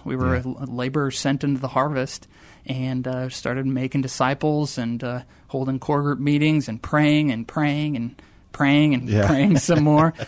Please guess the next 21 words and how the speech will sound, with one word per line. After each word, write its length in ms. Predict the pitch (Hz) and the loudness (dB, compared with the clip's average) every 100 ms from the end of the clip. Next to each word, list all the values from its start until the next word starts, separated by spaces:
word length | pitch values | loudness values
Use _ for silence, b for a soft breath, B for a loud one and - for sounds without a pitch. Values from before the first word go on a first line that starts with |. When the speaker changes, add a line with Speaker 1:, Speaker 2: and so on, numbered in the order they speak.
| B | B
Speaker 1:
And, 360 | 139 131 131 127 | -4 -2 0 0
uh, 200 | 123 123 | -2 0
God 200 | 135 143 | 0 2
just, 480 | 139 139 - - 143 | 0 -4 -10 -6 -2
uh, 140 | 131 | 0
he, 340 | 131 143 151 143 B B - | 0 2 0 -2 B B 0
you 80 | |
know, 60 | 143 | 2
when 100 | 143 | 4
Jesus 260 | 151 151 - | 2 0 0
said 160 | 147 | 2
in 80 | 139 | 2
Matthew 300 | 135 139 135 | 0 0 -2
sixteen 340 | 151 - 160 135 | -4 -4 -2 0
that, 100 | 120 | 0
"I 80 | 143 | -2
will 140 | 139 | -2
build 280 | 135 147 151 | -2 0 2
my 160 | 131 | 0
church," 640 | 127 - 139 110 - - 101 | -2 -2 -2 -2 -10 -10 -6
Speaker 2:
Mm-hmm. 300 | 92 90 | -6 -4